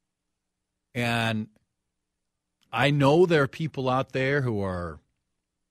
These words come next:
they struggle flying. They're, they're, they're scared. They're worried the entire time. Maybe they're worried just on the takeoff, the landing, whatever it might be.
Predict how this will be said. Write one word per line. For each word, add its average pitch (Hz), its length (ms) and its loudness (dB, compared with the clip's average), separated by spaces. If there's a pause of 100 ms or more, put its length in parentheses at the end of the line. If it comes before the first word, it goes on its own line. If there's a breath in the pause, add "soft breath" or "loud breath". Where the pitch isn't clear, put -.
(680)
they 143 140 4
struggle 156 400 6
flying. 135 460 0
They're, 120 180 4
they're, 110 260 2
they're 101 200 -2
scared. 147 760 0 (560)
They're 104 140 -2
worried 110 320 2
the 92 100 -4
entire 82 380 -6
time. 147 360 0
Maybe 110 160 -2
they're 85 120 -14
worried 92 280 -10
just - 220 -16
on 87 80 -16
the 80 80 -18
takeoff, 147 560 -2
the 95 100 -18
landing, 120 500 -6
whatever 104 320 -6
it - 20 -6
might 113 260 -4
be. 131 300 -6